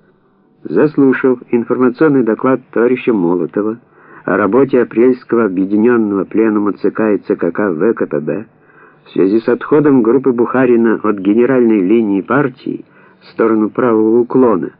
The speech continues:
и ознакомившись с соответствующими решениями этого пленума, шестнадцатая Всесоюзная конференция В К П Б полностью одобряет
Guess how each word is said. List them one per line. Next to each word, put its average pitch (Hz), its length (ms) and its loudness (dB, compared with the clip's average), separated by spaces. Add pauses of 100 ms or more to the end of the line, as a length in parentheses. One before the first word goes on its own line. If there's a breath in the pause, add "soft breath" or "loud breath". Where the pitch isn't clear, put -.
(540 soft breath)
и 80 80 -2
ознакомившись 131 800 2
с - 40 -20
соответствующими 131 960 0
решениями 127 640 2
этого 139 300 -2
пленума, 139 480 -2 (540 soft breath)
шестнадцатая 123 760 0
Всесоюзная 123 760 2 (220 loud breath)
конференция 107 720 0
В 85 120 -2
К 90 120 -4
П 98 140 -2
Б 139 240 0 (420 loud breath)
полностью 139 560 2
одобряет 107 600 0